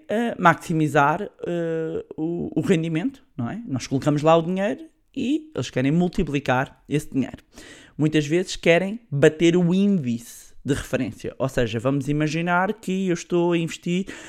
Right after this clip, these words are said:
num, num fundo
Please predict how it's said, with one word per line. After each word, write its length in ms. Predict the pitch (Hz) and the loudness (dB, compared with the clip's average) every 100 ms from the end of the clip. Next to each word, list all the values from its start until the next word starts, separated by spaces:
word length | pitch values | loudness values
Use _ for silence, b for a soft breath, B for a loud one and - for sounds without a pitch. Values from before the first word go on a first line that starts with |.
| B B | B B
num, 720 | 170 170 170 170 165 160 156 135 - _ _ _ - - | -2 0 0 -2 -2 -2 -4 -6 -14 _ _ _ -20 -6
num 460 | 131 139 127 123 131 | 0 0 2 0 -2
fundo 640 | - 180 175 175 165 160 | -4 -2 0 0 -2 -4